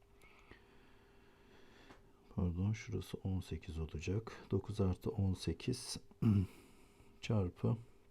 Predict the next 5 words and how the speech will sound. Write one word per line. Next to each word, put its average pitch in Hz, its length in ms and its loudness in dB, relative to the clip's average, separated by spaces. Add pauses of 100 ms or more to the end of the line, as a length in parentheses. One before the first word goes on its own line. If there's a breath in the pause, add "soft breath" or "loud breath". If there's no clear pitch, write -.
(880 soft breath)
on 104 120 2
iki. 92 300 -8 (1200 loud breath)
Bunların 110 400 6
değerlerini 92 540 4
hesapladığınızda 90 1300 -2